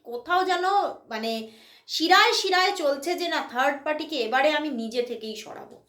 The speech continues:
তো চলো, এবারে আমি দেখবো তাহলে, টেন ডেজ পর তো যোগাযোগ আসছেই, এবারে আমি তাহলে আলাদাভাবে দেখবো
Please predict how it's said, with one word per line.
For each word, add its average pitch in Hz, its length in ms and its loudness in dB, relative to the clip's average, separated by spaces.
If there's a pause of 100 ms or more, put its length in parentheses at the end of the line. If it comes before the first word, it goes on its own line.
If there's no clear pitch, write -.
(380)
তো 226 120 -6
চলো, 302 340 4
এবারে 339 400 4
আমি 339 300 0
দেখবো 277 400 -4
তাহলে, 302 600 -2 (1400)
টেন 240 300 2
ডেজ 311 280 4
পর 320 140 4
তো 339 120 2
যোগাযোগ 285 400 2
আসছেই, 254 560 0
এবারে 285 200 -2
আমি 330 140 -4
তাহলে 349 240 4
আলাদাভাবে 349 720 2
দেখবো 247 520 -6